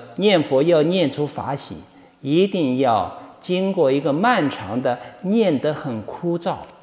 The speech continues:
念得什么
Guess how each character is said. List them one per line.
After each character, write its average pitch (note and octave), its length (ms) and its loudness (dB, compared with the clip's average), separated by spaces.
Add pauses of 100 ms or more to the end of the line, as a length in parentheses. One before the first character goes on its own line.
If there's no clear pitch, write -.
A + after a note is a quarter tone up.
(1500)
念 F#3 360 0
得 C3+ 300 2 (340)
什 B2+ 180 -6
么 B2 340 -4